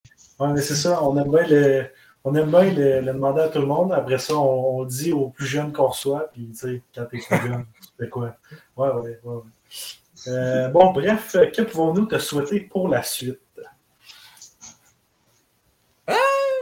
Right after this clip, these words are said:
Speaker 2: juste le meilleur, je pense. Tu sais, je pense, euh, santé, santé est le meilleur.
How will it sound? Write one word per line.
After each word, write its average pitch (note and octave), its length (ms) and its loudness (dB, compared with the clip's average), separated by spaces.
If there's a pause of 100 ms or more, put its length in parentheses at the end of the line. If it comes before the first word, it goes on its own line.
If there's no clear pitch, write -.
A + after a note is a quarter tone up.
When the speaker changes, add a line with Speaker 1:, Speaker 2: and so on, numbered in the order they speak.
(140)
Speaker 2:
juste F3+ 360 4
le B3+ 80 4
meilleur, F#3 320 4
je - 60 -16
pense. G4 360 -6
Tu E3 100 -6
sais, E3 60 -8
je - 60 -20
pense, D#3 340 4
euh, C3 280 4 (360)
santé, G#3 460 4
santé A3 380 2
est G#3+ 40 4
le G3 60 -2
meilleur. F#3+ 400 0